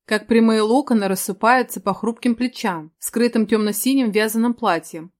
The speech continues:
как одежда обтягивает тонкий стан, а тени придают ему ещё большую изящность, как призывно смотрится открытая полоска кожи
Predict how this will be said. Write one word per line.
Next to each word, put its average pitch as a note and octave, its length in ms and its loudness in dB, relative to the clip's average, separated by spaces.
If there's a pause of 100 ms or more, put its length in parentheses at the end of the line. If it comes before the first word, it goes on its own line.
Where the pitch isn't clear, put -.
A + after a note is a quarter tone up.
(160)
как G3 200 -4
одежда A3 460 0
обтягивает F3+ 600 -6
тонкий A3+ 340 -4
стан, E3+ 560 -8
а F#3+ 100 -4
тени C4 320 2
придают G3 580 -2
ему F#3+ 200 -6
ещё F#3 200 -6
большую A#3 580 -4
изящность, F3 760 -6 (160)
как G3+ 220 -6
призывно B3 540 2
смотрится A3+ 600 -2
открытая G#3+ 480 -4
полоска G3+ 480 -4
кожи G#3+ 540 -2